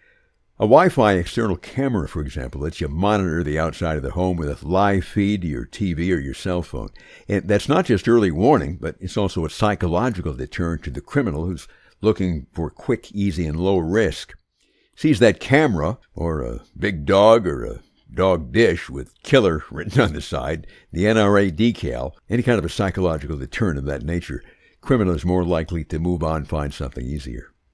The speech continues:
Make certain and secure all the points of entry. Now, you don't need a wall if you had deadbolt locks. What's sometimes forgotten, though, is walling up the crawl spaces, especially in the basement, and the ducts, where a slim and wily criminal might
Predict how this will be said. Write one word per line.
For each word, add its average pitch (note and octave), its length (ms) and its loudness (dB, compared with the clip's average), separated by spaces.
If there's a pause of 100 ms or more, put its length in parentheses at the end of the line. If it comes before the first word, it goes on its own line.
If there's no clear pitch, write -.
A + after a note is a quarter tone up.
(500)
Make F#3+ 140 2
certain C#3 240 4
and G2+ 140 2
secure A#2 360 4
all C3 240 8
the A2+ 120 2
points G#2+ 400 -2
of G#2+ 100 0
entry. G2 380 0
Now, F2+ 160 0
you G#2 160 2
don't F3+ 200 4
need A2+ 200 2
a F2+ 100 4
wall F#2+ 500 6
if F2+ 100 -4
you F2+ 100 0
had F#2 200 0
deadbolt F2 460 2
locks. - 640 -2 (480)
What's E2+ 220 -8
sometimes A#2 440 2
forgotten, F2 520 2
though, B1+ 180 -4
is - 100 -4
walling G#2 520 4
up F#2+ 100 -4
the F#2 100 -2
crawl D3+ 400 2
spaces, - 600 -6
especially E2+ 500 -6
in C#2+ 60 -6
the B1 80 -8
basement, G2 500 -6 (560)
and D2 160 -6
the D2 60 -6
ducts, - 580 0 (240)
where B1+ 180 -10
a B1+ 60 -8
slim F2 480 -2
and C2 240 -8
wily F2 400 -2
criminal F2 460 -2
might D2+ 240 -8